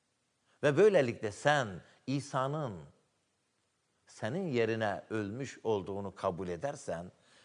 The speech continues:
haç üzerinde İsa'yla bütünleşirsin. İsa'yla birleşirsin. Ve sen ruhsal anlamda haça gerilmiş olursun. İsa'nın haçta ölüşünün işareti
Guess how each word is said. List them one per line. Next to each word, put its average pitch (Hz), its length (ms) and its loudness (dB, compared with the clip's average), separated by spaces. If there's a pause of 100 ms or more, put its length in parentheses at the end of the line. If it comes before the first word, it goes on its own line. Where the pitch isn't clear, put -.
haç - 340 0
üzerinde 104 500 2
İsa'yla 101 560 -2
bütünleşirsin. 85 800 -12 (720)
İsa'yla 113 580 0
birleşirsin. 82 680 -8 (560)
Ve 139 80 2
sen 165 460 4
ruhsal 123 440 0
anlamda 101 560 -4
haça 104 280 -8
gerilmiş 78 580 -10
olursun. 73 480 -16 (540)
İsa'nın 151 520 -2
haçta 123 460 -4
ölüşünün 117 920 -4 (2000)
işareti 98 840 -2